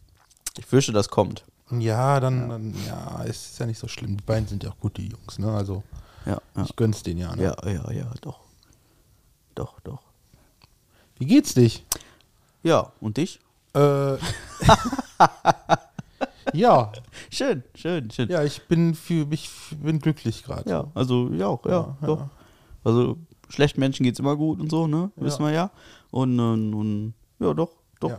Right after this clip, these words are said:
Speaker 1: Also im Grunde, wir haben uns, äh, körperlich ertüchtigt
Speaker 2: Oh ja.
Speaker 1: gestern. Ich habe auch Fotos davon, die würde ich wohl auch veröffentlichen.
Speaker 2: Ja.
Speaker 1: Also gerne mit deiner Fratze drauf.
Speaker 2: Ja.
Speaker 1: Und, ähm, also sei froh, ich frag dich vorher.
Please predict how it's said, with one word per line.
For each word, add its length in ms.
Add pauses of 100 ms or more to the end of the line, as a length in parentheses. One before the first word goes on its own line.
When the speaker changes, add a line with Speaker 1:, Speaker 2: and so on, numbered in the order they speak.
(120)
Speaker 1:
Also 160
im 120
Grunde, 400 (260)
wir 80
haben 120
uns, 200
äh, 240 (260)
körperlich 460
ertüchtigt 760 (320)
Speaker 2:
Oh 140
ja. 180
Speaker 1:
gestern. 560 (280)
Ich 100
habe 100
auch 120
Fotos 420
davon, 380
die 120
würde 160
ich 100
wohl 140
auch 100
veröffentlichen. 600 (340)
Speaker 2:
Ja. 380
Speaker 1:
Also 460 (480)
gerne 180
mit 160
deiner 160
Fratze 320
drauf. 300 (520)
Speaker 2:
Ja. 360 (100)
Speaker 1:
Und, 260
ähm, 380 (160)
also 320 (640)
sei 240
froh, 200
ich 60
frag 220
dich 160
vorher. 400